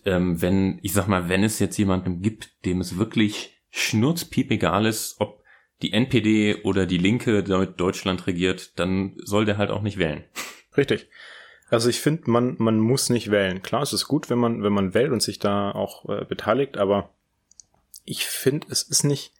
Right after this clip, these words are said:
Speaker 2: immer so wichtig und so ein Zwang, wie's, wie's jeder darstellt. Also das hasse ich auch immer vor diesen Wahlen, wenn dann immer die Frage kommt, äh, „Hast du schon gewählt?“, dies und jenes und so.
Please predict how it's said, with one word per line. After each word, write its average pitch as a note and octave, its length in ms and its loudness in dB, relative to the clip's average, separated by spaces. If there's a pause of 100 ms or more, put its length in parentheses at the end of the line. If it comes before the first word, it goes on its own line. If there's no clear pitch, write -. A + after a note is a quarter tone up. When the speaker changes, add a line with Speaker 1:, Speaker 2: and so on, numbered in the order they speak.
(960)
Speaker 2:
immer C3 240 2
so B2 300 2
wichtig - 340 -2
und B2 140 2
so A#2 100 2
ein A#2 80 0
Zwang, A#2+ 420 0
wie's, A#2+ 220 -4
wie's G#2+ 160 -4
jeder A#2 180 2
darstellt. G#2+ 480 -2 (200)
Also A2+ 180 2
das A2 180 0
hasse B2+ 160 0
ich - 100 -4
auch A2+ 80 -4
immer A2+ 140 0
vor A2 220 0
diesen G#2 300 -2
Wahlen, G#2 440 2 (480)
wenn G#2+ 100 0
dann G#2+ 80 4
immer G#2 120 2
die G2 60 0
Frage G2 260 0
kommt, G#2+ 240 -4
äh, G#2 100 2
„Hast A2 200 -4
du - 40 -6
schon A2+ 180 -2
gewählt?“, G2+ 560 2
dies G2+ 140 -4
und G#2 100 -2
jenes F#2+ 240 -4
und G2 120 -10
so. G2+ 320 -4